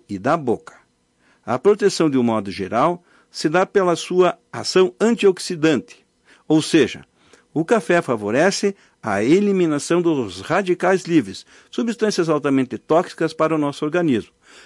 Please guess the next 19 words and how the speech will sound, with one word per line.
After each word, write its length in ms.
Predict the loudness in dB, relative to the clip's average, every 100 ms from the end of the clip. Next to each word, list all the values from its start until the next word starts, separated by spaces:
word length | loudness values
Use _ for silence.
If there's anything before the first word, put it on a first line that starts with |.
| _
resultantes 880 | 0 2 2 0 0 0 -2 -8 -10 _
de 140 | -8 -2
nossa 360 | 0 0 -2
digestão 800 | -4 -4 0 0 0 0 0 0 -6 _ _ _ _ -2
e 100 | -2
do 220 | 0 2
exercício 600 | 2 2 0 -2 -4 -6
físico. 460 | -8 -12 -14 -20 _ _ _ _ _ _ _ _ _ _
Quanto 300 | 2 2 4
aos 120 | 2
tipos 400 | 2 0 0 -4
que 180 | -2 0
ele 300 | 2 0 -2 _ _ _ _
favoreceria 920 | 0 2 0 -2 -4 -2 2 2 2 _
o 100 | 0
aparecimento, 920 | 0 2 -2 0 0 2 2 0 -6 -8 _ _ _ _ _ _ _ _
os 160 | 0 2
estudos 460 | 2 0 -2 -2
citam 420 | 2 2 0 -10